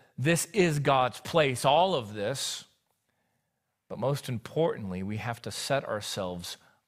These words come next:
under God's rule. And this is fundamentally why it's difficult for us to really see the kingdom of God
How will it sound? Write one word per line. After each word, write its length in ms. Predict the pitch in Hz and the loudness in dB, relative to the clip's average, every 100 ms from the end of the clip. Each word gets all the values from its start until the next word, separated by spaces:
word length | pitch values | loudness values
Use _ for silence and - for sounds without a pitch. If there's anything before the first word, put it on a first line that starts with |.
| - | -4
under 640 | 117 127 131 131 131 131 - _ - 98 | -2 -2 -2 -2 -4 -6 -14 _ -14 -2
God's 600 | 107 101 98 95 98 - | 0 0 0 -4 -6 -10
rule. 500 | 98 95 101 92 87 | -10 -6 -4 -6 -6
And 260 | - 98 92 | -8 -6 -4
this 240 | 123 123 - | -4 -6 -6
is 240 | 127 101 | -6 -6
fundamentally 1120 | - - - 131 139 127 110 113 127 - 131 123 | -10 -12 -4 -2 0 -2 -4 -4 -6 -6 -6 -4
why 320 | 107 107 107 | 0 0 0
it's 220 | 110 - | -4 -10
difficult 1000 | 101 95 127 123 - - - 85 85 - - - - - | -10 -8 -8 -8 -10 -12 -10 -12 -12 -20 -20 -20 -20 -20
for 280 | - 98 101 | -10 -4 -2
us 140 | 98 | -4
to 140 | - 92 | -8 -8
really 480 | 95 104 104 98 - _ | -6 -6 -6 -6 -10 _
see 520 | - - - 156 143 | -8 -4 -2 -2 -2
the 100 | 147 | -4
kingdom 400 | 131 - 120 117 | -8 -6 -6 -4
of 140 | 107 98 | -6 -6
God 360 | 104 82 - | -8 -10 -16